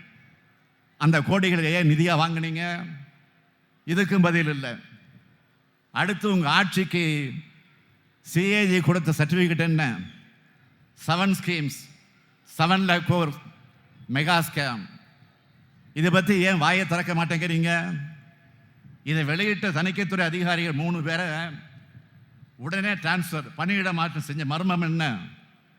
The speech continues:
அடுத்து, ரஃபேல் ஊழல். காங்கிரஸ் ஆட்சியில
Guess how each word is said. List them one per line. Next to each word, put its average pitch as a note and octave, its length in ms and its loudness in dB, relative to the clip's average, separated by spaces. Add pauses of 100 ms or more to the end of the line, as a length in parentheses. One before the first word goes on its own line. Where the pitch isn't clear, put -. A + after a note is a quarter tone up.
(760)
அடுத்து, F3+ 360 2
ரஃபேல் F3+ 480 0
ஊழல். E3+ 280 -4 (1040)
காங்கிரஸ் F#3+ 540 4
ஆட்சியில E3+ 400 0